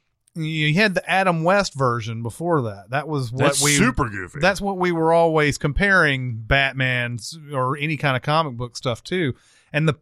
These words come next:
Speaker 1: you know, you, you think about the Joker in that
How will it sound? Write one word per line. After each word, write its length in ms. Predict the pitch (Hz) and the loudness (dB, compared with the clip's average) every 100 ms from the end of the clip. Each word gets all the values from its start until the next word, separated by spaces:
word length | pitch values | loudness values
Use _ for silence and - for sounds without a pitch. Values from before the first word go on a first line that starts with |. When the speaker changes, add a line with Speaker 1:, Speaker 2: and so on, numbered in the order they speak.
| - | -4
Speaker 1:
you 140 | - | -2
know, 140 | 147 117 | 0 0
you, 280 | 165 180 170 | -2 -4 -6
you 100 | 185 | -2
think 220 | 196 147 | 0 2
about 240 | 135 120 | 0 0
the 60 | 127 | -4
Joker 600 | 117 123 151 156 151 131 | -4 0 2 4 2 2
in 120 | 120 | 0
that 300 | 127 190 | -2 -2